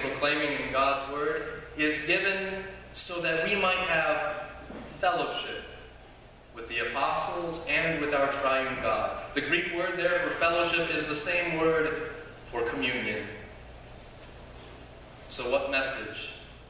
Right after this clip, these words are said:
is it that John proclaims?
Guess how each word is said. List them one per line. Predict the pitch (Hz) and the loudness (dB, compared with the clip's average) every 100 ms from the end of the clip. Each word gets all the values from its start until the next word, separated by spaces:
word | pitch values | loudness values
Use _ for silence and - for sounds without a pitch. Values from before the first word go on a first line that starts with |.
| - | -6
is | 127 - 98 | -4 -2 -4
it | 95 - - - - | -10 -14 -18 -18 -12
that | 110 107 | -10 -6
John | 113 113 110 | -2 -2 -2
proclaims? | 107 107 - 98 - - - - - | -8 -8 -2 -2 -2 -4 -4 -6 -6